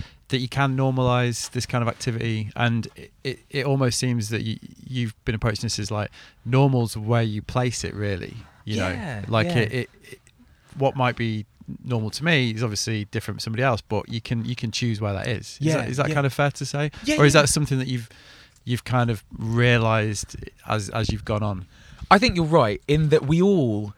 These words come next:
Speaker 2: have, it doesn't matter who's listening and what your level of ability is in sport or adventure, it doesn't matter.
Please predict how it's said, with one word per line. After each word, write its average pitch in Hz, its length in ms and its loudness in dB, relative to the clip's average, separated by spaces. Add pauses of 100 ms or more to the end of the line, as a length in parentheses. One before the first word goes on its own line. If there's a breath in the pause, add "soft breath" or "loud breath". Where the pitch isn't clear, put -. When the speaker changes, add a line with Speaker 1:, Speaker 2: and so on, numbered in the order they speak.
Speaker 2:
have, 127 300 4
it 123 80 0
doesn't 170 200 2
matter 135 340 4 (240)
who's 165 260 4
listening 98 580 0
and 120 260 -4
what 135 180 0
your 127 140 2
level 117 260 0
of 101 100 -4
ability 113 600 0
is 92 100 -6
in 120 200 -2
sport 98 480 -2
or 160 40 0
adventure, 123 280 -4
it 110 60 -4
doesn't 139 200 0
matter. 101 260 -4